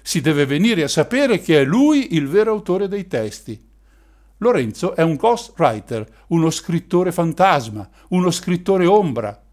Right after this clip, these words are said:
Anche se lui esiste per davvero, lo potete addirittura toccare, ovviamente, se lui ve lo permette. Questa storia attraversa tutto il Parlamento, e le richieste a Lorenzo fioccano come coriandoli a carnevale.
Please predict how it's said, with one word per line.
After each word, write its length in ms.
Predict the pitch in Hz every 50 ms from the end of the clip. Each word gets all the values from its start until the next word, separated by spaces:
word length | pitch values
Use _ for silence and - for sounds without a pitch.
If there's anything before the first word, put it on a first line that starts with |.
| _ _ _ _ _ _ _ _ _ _ _ _ _
Anche 260 | 190 202 196 - 160
se 140 | - - 139
lui 220 | 180 233 220 147
esiste 420 | 135 123 - 208 185 - - 139
per 180 | - - 131 117
davvero, 640 | 107 127 113 113 151 220 233 180 123 113 110 104 - - - -
lo 100 | - -
potete 360 | 180 233 233 311 294 - 165
addirittura 540 | 139 127 156 165 165 170 - 254 220 156 127
toccare, 420 | - 196 175 185 - 160 127 113
ovviamente, 720 | 110 113 113 127 156 127 120 127 127 127 127 131 113 - - -
se 160 | - - - 139
lui 180 | 127 139 135
ve 120 | 113 120 117
lo 120 | 117 110
permette. 720 | 113 117 113 113 110 110 98 95 - _ - - 113 - _ _ _ _ _ _ - - - _ _
Questa 300 | - 139 127 - - 160
storia 640 | - - - 139 117 110 110 107 120 123 120 - -
attraversa 640 | - 151 143 - 180 175 143 127 117 120 - - 170
tutto 260 | - - 196 170 -
il 80 | 185 -
Parlamento, 800 | - 180 170 170 165 135 127 113 110 110 107 - 117 107 - _ _ _ _ -
e 100 | 165 170
le 80 | 196
richieste 460 | 202 208 196 - 262 254 214 - -
a 60 | 160 143
Lorenzo 500 | 160 185 208 233 233 220 - - 175 -
fioccano 680 | - - - 233 247 247 247 - - 202 214 208 196
come 240 | - 196 185 185 170
coriandoli 600 | - 180 170 165 160 151 156 165 156 160 156 160
a 40 |
carnevale. 720 | 147 - 151 139 147 143 135 120 110 95 101 95 92 104 -